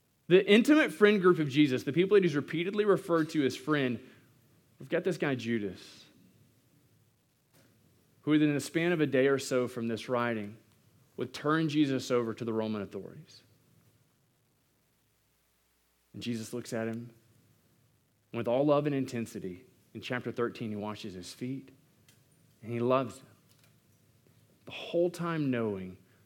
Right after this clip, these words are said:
the depravity and the brokenness and the selfishness and the traitorousness caught up in Judas's heart.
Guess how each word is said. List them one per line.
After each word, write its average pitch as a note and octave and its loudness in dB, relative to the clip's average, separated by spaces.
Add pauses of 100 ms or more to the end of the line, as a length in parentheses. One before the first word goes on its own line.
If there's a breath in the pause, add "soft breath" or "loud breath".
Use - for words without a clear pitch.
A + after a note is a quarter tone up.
(300 soft breath)
the A#2+ -6
depravity C#3 -4
and C3 -4
the A#2 -4
brokenness A2+ -4
and G2+ -10
the F#2 -12
selfishness A2 -8
and G#2+ -12
the F#2+ -12
traitorousness C3+ -8 (840)
caught B2+ -2
up B2 -4
in A2 -6
Judas's G2 -10
heart. - -20